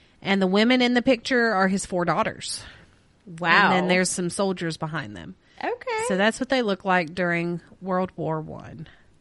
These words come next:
Speaker 2: I like it.
Speaker 1: Yeah. I love the pictures.
Speaker 2: I,
Speaker 1: All, like, all the pictures I
Speaker 2: yeah.
Speaker 1: found were great.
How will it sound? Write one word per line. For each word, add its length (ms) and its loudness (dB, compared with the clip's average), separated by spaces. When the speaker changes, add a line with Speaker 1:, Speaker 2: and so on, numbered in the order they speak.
Speaker 2:
I 260 -2
like 340 -8
it. 180 -14
Speaker 1:
Yeah. 540 -10
I 80 -4
love 260 0
the 80 -4
pictures. 480 -8
Speaker 2:
I, 240 -2
Speaker 1:
All, 140 0
like, 200 -2
all 100 -2
the 80 0
pictures 360 -2
I 60 -
Speaker 2:
yeah. 100 0
Speaker 1:
found 180 -2
were 80 -8
great. 340 -6